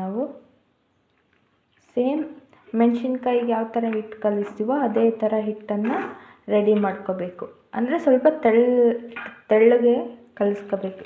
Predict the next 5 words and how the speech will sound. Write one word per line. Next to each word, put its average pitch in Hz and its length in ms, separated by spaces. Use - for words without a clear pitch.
ಹಿಟ್ಟನ್ನು. 208 540
ನೋಡ್ರಿ, 226 260
ಹಿಟ್ಟಲ್ಲಿ 233 480
ಒಂದು 220 240
ಗಂಟು 220 280